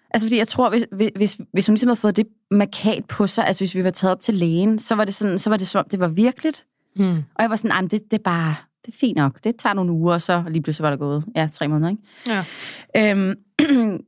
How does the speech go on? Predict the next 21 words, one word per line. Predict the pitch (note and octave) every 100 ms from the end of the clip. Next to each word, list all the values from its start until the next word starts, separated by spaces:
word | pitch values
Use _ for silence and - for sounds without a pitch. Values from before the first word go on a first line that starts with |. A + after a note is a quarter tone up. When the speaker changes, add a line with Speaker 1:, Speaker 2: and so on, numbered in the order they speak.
| _ _ - G#3+
Speaker 1:
jeg | A3+
synes, | - A3 G#3
det, | - A3
som | A3+ G3+
var, | E3+ D#3+ E3 D#3+ -
øhm, | F3+ E3+ E3 D#3+ - - - -
alt | G3 F#3+
overskyggende, | F#3 F3+ - F#3 F#3 F#3 F#3 -
var | D#3 D#3+ E3+
den | - D#3+
her | E3
følelse | - E3 D3+ -
af, |
at |
jeg | A#2+
ikke | -
var |
en | D3+
god | D3 C#3
nok | C#3+
mor. | D3 C#3+